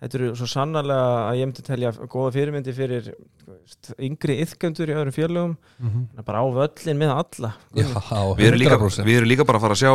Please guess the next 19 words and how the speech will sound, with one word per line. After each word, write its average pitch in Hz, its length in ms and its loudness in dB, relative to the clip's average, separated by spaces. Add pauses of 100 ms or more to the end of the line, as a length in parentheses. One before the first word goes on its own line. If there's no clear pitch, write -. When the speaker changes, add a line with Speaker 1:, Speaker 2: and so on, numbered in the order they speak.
Speaker 3:
hérna, 110 260 0
þú 110 60 -4
veist, 104 160 -2
þetta, 98 240 -2
meina, 95 200 -2
þú - 200 -12
veist, - 120 -12 (120)
talandi 110 320 -2
um 101 80 -4
það, 95 100 0
þá, 98 60 -8
þú 92 80 -2
veist, 87 240 -8
þetta 101 160 -6
eru 92 80 -4
bara 85 80 -8
framtíðar 92 320 -2
landsliðsmenn, 135 400 -4
sko. - 140 -20